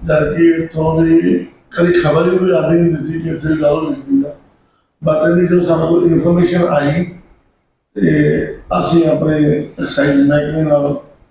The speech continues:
ਅਫਸਰਾਂ ਨਾਲ, ਈ ਡੀ ਓ ਸਾਹਿਬਾਨ ਨਾਲ ਗੱਲ ਕੀਤੀ ਤੇ ਫਿਰ ਉਹਨਾਂ ਤੋਂ ਸਾਡੇ ਨਾਲ ਇਹ ਇੰਸਪੈਕਟਰ ਸਾਹਿਬ ਤੇ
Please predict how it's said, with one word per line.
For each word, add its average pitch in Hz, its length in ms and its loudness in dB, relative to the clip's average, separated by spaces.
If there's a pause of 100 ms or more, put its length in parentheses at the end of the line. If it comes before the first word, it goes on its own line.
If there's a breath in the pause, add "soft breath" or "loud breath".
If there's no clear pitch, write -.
ਅਫਸਰਾਂ 147 360 0
ਨਾਲ, 147 300 2
ਈ 135 40 4
ਡੀ 147 160 0
ਓ - 40 -2
ਸਾਹਿਬਾਨ 143 380 2
ਨਾਲ 147 180 -2
ਗੱਲ 147 220 0
ਕੀਤੀ 147 280 -8 (960)
ਤੇ 147 80 2 (760)
ਫਿਰ 160 160 2
ਉਹਨਾਂ 160 320 2
ਤੋਂ 143 380 0 (520)
ਸਾਡੇ 165 400 -2
ਨਾਲ 143 260 2 (460)
ਇਹ 160 260 2
ਇੰਸਪੈਕਟਰ 147 520 -2
ਸਾਹਿਬ - 500 -2 (1200)
ਤੇ 147 400 0